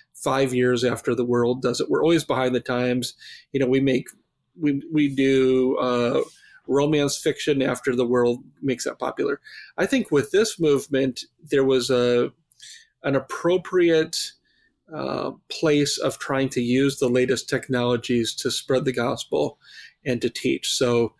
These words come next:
uh, early adopters with podcasting, with websites, with making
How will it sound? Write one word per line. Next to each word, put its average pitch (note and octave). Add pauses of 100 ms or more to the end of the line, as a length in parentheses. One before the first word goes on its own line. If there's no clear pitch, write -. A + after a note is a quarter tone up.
(360)
uh, B2+
early C#3+
adopters C3+
with B2+
podcasting, C3+
with A2+
websites, C3+
with -
making A#2+